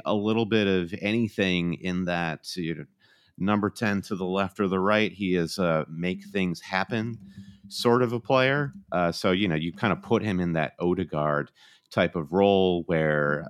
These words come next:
uh, you know, he may end up being a fantasy player where, uh, he doesn't do anything, uh, and has one or two weeks where he looks like a world beater,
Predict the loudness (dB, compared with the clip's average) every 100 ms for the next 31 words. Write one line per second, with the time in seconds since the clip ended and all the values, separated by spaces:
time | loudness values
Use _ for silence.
0 | -14 -18 -16 -16 -12 -8 -8 -4 -4 0
1 | 0 0 0 -2 -2 -2 -4 -4 -4 -6
2 | -6 -6 -8 -10 -12 -6 -2 -2 -4 -6
3 | -4 -4 -6 -10 _ _ _ -8 -6 -4
4 | -2 -2 -2 -4 -2 0 0 -2 -4 -8
5 | _ _ _ -6 -4 -4 -2 -2 -2 -2
6 | 0 0 0 -2 0 -2 -4 -2 0 0
7 | 0 -2 -4 -2 -2 -2 0 -2 -2 -2
8 | -2 -2